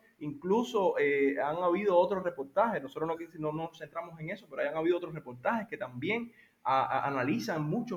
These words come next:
gente que, que, que vive en las cercanías del bote, que ha tenido, eh, que ha tenido cáncer, que ha tenido otras enfermedades, y entonces, pues nada. Que, o sea, no, no se puede vincular una cosa con la otra, pero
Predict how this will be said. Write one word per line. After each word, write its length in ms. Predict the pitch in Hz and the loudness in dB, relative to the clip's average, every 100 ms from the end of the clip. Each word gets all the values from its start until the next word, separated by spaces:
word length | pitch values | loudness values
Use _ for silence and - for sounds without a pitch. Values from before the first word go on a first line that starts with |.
| 151 | -6
gente 340 | 185 214 180 | -6 -4 -4
que, 240 | 143 139 - | -2 -2 -2
que, 180 | 139 | -8
que 140 | - 131 | -6 -2
vive 160 | 233 | 0
en 60 | 226 | 0
las 120 | 160 | -2
cercanías 640 | 156 - 131 139 269 226 165 | -4 -4 -4 0 4 4 4
del 140 | 143 | 4
bote, 340 | 143 170 262 | 4 4 2
que 80 | 147 | 2
ha 100 | 135 | 2
tenido, 640 | 160 156 180 165 151 139 139 - _ _ | 2 4 4 4 4 2 -2 -12 _ _
eh, 640 | 127 123 120 117 117 113 | 0 2 4 2 2 0
que 60 | 110 | -2
ha 60 | 123 | -2
tenido 380 | 151 160 139 | 0 2 2
cáncer, 640 | 139 156 226 208 190 175 - | 4 4 4 2 0 -2 -2
que 80 | 135 | -2
ha 80 | |
tenido 360 | 131 139 151 135 | -2 -2 -2 0
otras 300 | 139 151 151 | -2 -4 -10
enfermedades, 800 | 135 135 123 120 135 175 180 185 196 _ _ _ _ | -8 -8 -4 -2 2 2 2 0 -6 _ _ _ _
y 120 | 131 | -8
entonces, 420 | 120 127 131 175 - | -6 -4 -6 -8 -16
pues 140 | 123 123 | -12 -8
nada. 220 | 113 104 _ _ _ _ _ _ _ - | -8 -10 _ _ _ _ _ _ _ 0
Que, 220 | 139 113 | 0 2
o 60 | |
sea, 180 | 123 208 | 6 6
no, 300 | 135 147 156 | 8 4 4
no 120 | 156 | -2
se 120 | 170 185 | -2 -2
puede 420 | 196 208 202 175 | 2 4 4 0
vincular 680 | 170 170 165 180 196 - - | -2 -2 2 6 6 4 -2
una 200 | 135 147 | 0 4
cosa 240 | 156 170 190 | 4 2 0
con 120 | 196 | 4
la 120 | 196 | 4
otra, 360 | 190 202 254 - | 4 4 0 2
pero 540 | 190 233 262 - | 2 4 2 -4